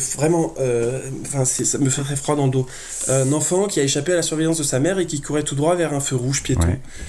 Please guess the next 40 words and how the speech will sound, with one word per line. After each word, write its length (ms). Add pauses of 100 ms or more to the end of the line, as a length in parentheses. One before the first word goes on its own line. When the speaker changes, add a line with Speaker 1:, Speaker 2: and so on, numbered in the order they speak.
(240)
Speaker 1:
Il 160
allait 160
traverser. 580
Et 80
moi, 160
le 100
temps 220
que 140
je 100
réalise, 400
puis 140
je 60
me 60
suis 140
dit, « 80
Ouais, 140
mais 120
c'est, 220
c'est 320
son 200
fils, 260
je 80
vais 40
pas 100
intervenir, 320
et 40
cetera. » 380
Et 140
n'empêche, 340
le 80
gamin, 180
il 100
courait 280
tout 160
droit 200
vers 220
les, 380 (160)
vers 180
les 60
voitures. 400